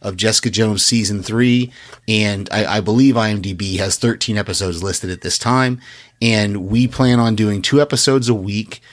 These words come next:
starting next week, of Jessica Jones season three. That will lead us into the, towards the end of July.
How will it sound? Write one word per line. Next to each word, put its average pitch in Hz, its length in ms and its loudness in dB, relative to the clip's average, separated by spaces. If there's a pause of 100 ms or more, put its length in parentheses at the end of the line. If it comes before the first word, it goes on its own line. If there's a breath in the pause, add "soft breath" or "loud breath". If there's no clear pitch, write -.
(200 loud breath)
starting 123 420 2
next 123 260 0
week, 110 240 -4
of 92 120 -4
Jessica 107 320 -4
Jones 113 240 0
season 123 280 0
three. 92 420 -6 (320 loud breath)
That 117 180 0
will 120 180 2
lead 131 240 2
us 139 220 2
into 113 960 2 (380 loud breath)
the, 95 400 -6
towards 113 300 -2
the 98 140 -4
end 131 220 2
of 123 100 0
July. 110 760 2